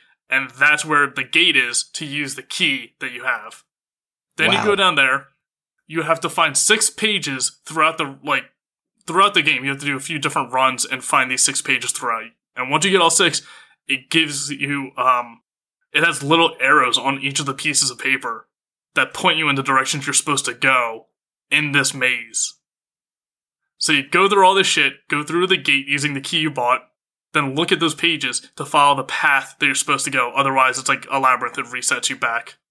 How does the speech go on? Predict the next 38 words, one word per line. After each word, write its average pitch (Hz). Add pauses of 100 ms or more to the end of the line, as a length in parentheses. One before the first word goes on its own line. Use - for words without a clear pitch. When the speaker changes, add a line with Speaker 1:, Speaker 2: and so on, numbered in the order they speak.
(180)
Speaker 1:
and 139
sets 127
you 120
Speaker 2:
Jesus 104
Speaker 1:
back. 117
Speaker 2:
Christ. 113 (140)
Speaker 1:
So -
once 170
you 202
follow 220
all 226
that 226 (580)
and 139
fight 190
enemies 185
in 165
each 160
of 156
the 160
rooms, 175
like, 123
hard 180
enemies, 151 (360)
then 202
you 220
get 202
to 190
the 165
resourceful 170
rat, 127 (100)
who's 156
the 135
new 147
boss. 131 (260)
And 120
he's 185
a 120
Speaker 2:
<laughs> -